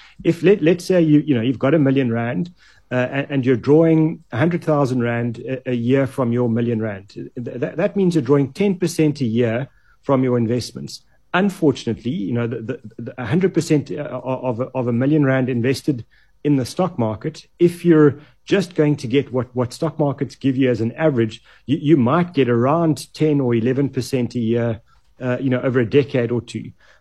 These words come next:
But, uh, th-, there are times when, when, when the stock market falls apart, and, and then suddenly you're, you're in a, in a position where, as you say, u-, using your example, you, you're, you've now got seven hundred thousand rand, and you're drawing a hundred thousand a year, and, and that's an, a completely unsustainable position.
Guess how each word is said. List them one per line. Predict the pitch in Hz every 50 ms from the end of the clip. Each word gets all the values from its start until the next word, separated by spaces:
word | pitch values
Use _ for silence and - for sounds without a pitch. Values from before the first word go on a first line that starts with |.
| _ _
But, | - 175 160 143 143 143 - - - - -
uh, | 127 123 120 123
th-, | 120 110 135 - 117
there | 127 131 123
are | 143 156 175
times | 175 - 120 110 113 123 151 131 110
when, | 117 131 135 131
when, | 123 127 123 123 127 117 123
when | 127 123 120
the | 123 123
stock | 117 - 143 131 127 -
market | 131 120 110 - 117
falls | - - 139 127 113 98
apart, | 110 - 123 135 190 190 180 -
and, | 160 143 131 127 165
and | - 143 131 123
then | 135 151 151 147
suddenly | - 156 151 139 147 147 147 139 135 135 -
you're, | 127 131 127 127 127
you're | 131 127 127 131
in | 127 135
a, | 131 123 120 - _ -
in | 135 131
a | 123 117
position | 113 - - 113 127 139 - - - 139
where, | 127 127 127 -
as | 143 131 110 117
you | 123
say, | 117 - 180 135 120
u-, | 123 123 120 135 -
using | 131 135 123 127 117
your | 127 156 170
example, | 151 107 120 117 117 110 - 151 165 175 - - - - - _ -
you, | 131 147
you're, | 151 143 135 131
you've | 131 135 139 135 120 104
now | 127 131 139
got | 120 120 123 123
seven | - 180 220 214 196
hundred | 156 135 117 110 -
thousand | - 123 117 117 110 110 107 107
rand, | 107 113 123 135 131 -
and | 139 127 123
you're | 120 107
drawing | 92 127 131 135 131 127 123 123 - -
a | - 113
hundred | 120 123 123 120 113 -
thousand | 135 120 113 117 104 107 110 104
a | 113
year, | 107 107 104 101 104
and, | - 120 120 -
and | 135 123 113
that's | 131 147 147 - -
an, | 160 139 - -
a | 127
completely | - - 156 143 - - 170 170 170 156 139
unsustainable | - 139 127 - - - - 139 127 120 110 117 120 117
position. | 113 - 107 95 117 113 - - -